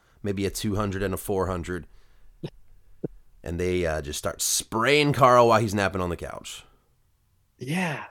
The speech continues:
Speaker 2: I'd be so mad.
Speaker 1: He gets, he does get real mad. And, uh, they're like, "We just want you to play with us, Uncle Carl." And then, uh, he stands up.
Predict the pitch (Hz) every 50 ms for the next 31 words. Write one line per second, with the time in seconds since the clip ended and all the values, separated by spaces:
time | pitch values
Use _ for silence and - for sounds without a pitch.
0 | _ _ _ - 151 143 117 110 - - - 123 120 117 117 113 113 113 110 104
1 | - _ _ - 127 117 113 117 110 104 - - - - - - - - 131 127
2 | - 104 107 98 85 78 - - - 120 110 90 80 90 110 127 127 107 98 92
3 | 87 87 87 87 90 85 - - - - _ - 92 90 90 87 87 87 85 90
4 | 87 87 87 87 90 101 117 127 139 165 226 285 302 330 320 - - 226 214 226
5 | 247 254 269 294 262 - - - 269 277 302 320 339 339 330 - 277 233 220 202
6 | - 202 208 202 196 - 208 202 - - 202 202 202 214 220 240 269 277 277 269
7 | - _ _ _ _ _ _ _ _ _ _ _ _ _ _ _ _ _ - -
8 | 104 104 104 104 104 104 104 104 107 104 104 104 104 104 101 101 98 - - 135
9 | 131 131 131 131 131 165 175 180 180 -